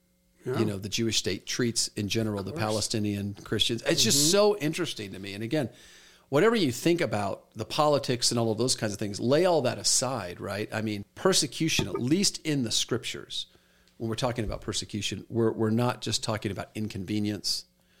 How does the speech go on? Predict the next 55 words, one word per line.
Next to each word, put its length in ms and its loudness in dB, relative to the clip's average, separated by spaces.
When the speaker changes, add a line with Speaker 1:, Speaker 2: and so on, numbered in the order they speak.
Speaker 2:
We're 80 -2
not 180 0
just 220 -4
talking 340 -4
about 540 -8
having 220 -6
our 60 -10
feelings 440 -4
hurt. 320 -8
We're 120 2
talking 260 4
about 220 -2
life 320 -2
and 120 -6
death. 380 -12
We're 140 0
Speaker 1:
Right. 80 0
Speaker 2:
talking 360 2
about 440 -4
Speaker 1:
That's 140 -2
a 60 -2
good 180 -6
distinction. 500 -4
Speaker 2:
Yeah. 280 0
And, 220 0
and 160 4
so 140 4
that's, 360 6
I 120 4
kinda 260 4
wanna 180 2
focus 440 2
on 120 4
that. 140 4
I 80 4
do 160 0
think, 240 2
like, 220 0
the 60 2
next 240 4
statement 340 2
down 220 4
that 80 0
Jesus 280 -2
makes 180 0
where 80 0
he 40 -2
says, 180 0
"Blessed 320 0
are 80 2
those 300 0
when 80 -2
others 200 -2
revile 380 -2
you, 220 -2